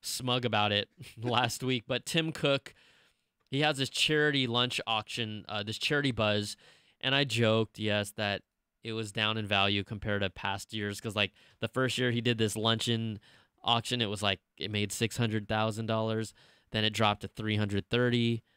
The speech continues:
Last year was around, like, two twelve, two hundred. And then at the time, the auction was around, like, two hundred. I'm like, "Uh-oh,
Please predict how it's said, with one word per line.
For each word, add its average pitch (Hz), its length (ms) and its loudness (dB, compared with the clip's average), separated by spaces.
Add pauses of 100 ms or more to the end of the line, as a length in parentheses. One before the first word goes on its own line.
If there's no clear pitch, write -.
(180)
Last 107 400 2
year 113 100 4
was 107 100 2
around, 104 240 2
like, 95 260 -2
two 113 300 -4
twelve, 110 600 0 (100)
two 127 180 -2
hundred. 117 440 0 (580)
And 120 160 0
then 123 100 2
at 117 120 0
the 113 60 -6
time, 127 800 2 (280)
the - 60 -6
auction 127 320 -2
was 113 140 -4
around, 104 240 -2
like, 95 200 -2
two 110 180 -4
hundred. 101 260 0
I'm 92 100 -2
like, 87 160 -4
"Uh-oh, 92 460 0